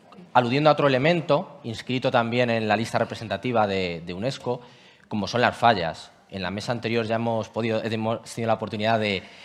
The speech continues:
de hablar de uno de esos ámbitos, ¿no? Que es el textil, y uno de los objetivos por lo que sigue trabajando, eh, esta artesanía textil, que son las fallas,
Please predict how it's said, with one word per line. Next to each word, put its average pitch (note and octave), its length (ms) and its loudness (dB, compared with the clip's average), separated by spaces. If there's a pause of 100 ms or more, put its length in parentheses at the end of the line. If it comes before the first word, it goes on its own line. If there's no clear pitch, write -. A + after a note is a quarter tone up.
(120)
de - 80 2
hablar B2 160 8
de C#3 60 -2
uno C#3+ 80 2
de C#3 40 4
esos C#3 200 -4
ámbitos, A#2 340 0
¿no? C#3 100 -4
Que - 80 -10
es - 60 -8
el B2 120 -6
textil, G2+ 600 -4 (460)
y E3+ 140 0
uno C#3 440 4
de A#2 140 2
los A2 380 0
objetivos A2+ 480 -2
por C3 120 -2
lo A2 140 -2
que G2 140 -6
sigue G2 580 -2 (300)
trabajando, A#2 800 2 (240)
eh, G2+ 500 0
esta A#2 180 0
artesanía G#2+ 460 -2
textil, G2 320 -10
que - 80 -16
son A2 120 -6
las F#2+ 120 -6
fallas, - 480 -12